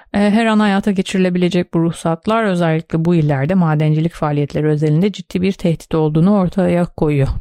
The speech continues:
yotema. Arama ruhsatları ise Siirt, Şırnak, Batman, Eskişehir ve yine Çanakkale, Balık-, Balıkesir illerinde yoğunlaşıyor. Yine Tema Vakfı'nın çalışmasına göre ruhsatların en yoğun olduğu il, yüzde doksan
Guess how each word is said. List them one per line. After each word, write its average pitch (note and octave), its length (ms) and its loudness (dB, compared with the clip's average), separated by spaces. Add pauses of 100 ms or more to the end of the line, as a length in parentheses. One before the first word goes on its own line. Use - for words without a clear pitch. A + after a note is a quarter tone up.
(140)
yotema. D#3 580 0 (640)
Arama G3+ 300 2
ruhsatları F3 520 -2
ise F3 260 -2
Siirt, - 640 -4
Şırnak, D#3+ 560 0
Batman, D#3+ 400 0
Eskişehir D3 560 -4
ve C#3 80 -2
yine D3+ 220 2
Çanakkale, E3 520 -2
Balık-, - 400 -4
Balıkesir E3 640 -4
illerinde C#3+ 380 2
yoğunlaşıyor. D#3+ 760 0 (560)
Yine E3+ 180 2
Tema E3+ 280 0
Vakfı'nın D#3 340 0
çalışmasına D#3+ 640 0
göre C#3 200 0
ruhsatların D3+ 600 -2
en F3 180 2
yoğun D3 280 2
olduğu D3+ 300 0
il, F3 200 0
yüzde E3 380 0
doksan F3+ 540 -2